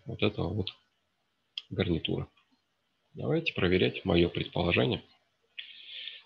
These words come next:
Так, что у нас, где это находится? Осмотр не то.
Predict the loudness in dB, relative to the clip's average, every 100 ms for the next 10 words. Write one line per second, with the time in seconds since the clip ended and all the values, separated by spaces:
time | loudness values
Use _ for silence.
0 | _ 2 6 6 4 2 4 4 2 4
1 | 4 4 0 -2 0 2 2 0 -4 -2
2 | -4 -4 -2 0 0 -2 -6 -10 -2 -2
3 | 2 4 4 4 -2 -12 -20 -4 0 2
4 | 6 6 4